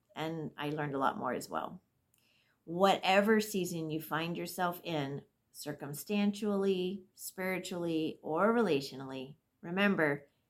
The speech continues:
it's a season. This too shall pass. And thank God for it.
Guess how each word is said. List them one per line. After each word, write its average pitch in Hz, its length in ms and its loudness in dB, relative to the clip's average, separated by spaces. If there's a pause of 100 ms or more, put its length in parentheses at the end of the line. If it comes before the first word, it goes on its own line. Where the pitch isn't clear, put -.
(180)
it's 156 180 -2
a 156 60 -4
season. 147 540 -2 (160)
This 185 240 -2
too 190 200 0
shall 165 260 0
pass. 139 520 -2 (580)
And 175 180 -6
thank 233 260 4
God - 260 4
for 120 220 -4
it. - 180 -8